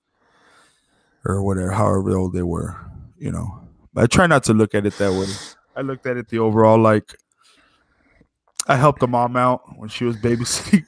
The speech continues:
<laughs> three teens, you know, three little bitches going crazy.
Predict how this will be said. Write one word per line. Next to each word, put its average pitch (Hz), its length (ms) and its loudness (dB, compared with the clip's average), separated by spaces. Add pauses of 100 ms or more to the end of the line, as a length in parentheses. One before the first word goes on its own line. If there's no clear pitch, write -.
<laughs> - 120 -20
three 135 200 0
teens, 139 640 -4 (200)
you 131 120 -6
know, 123 260 -6 (400)
three 120 120 -4
little 117 200 -2
bitches 110 380 -4
going 110 260 -2
crazy. 107 520 0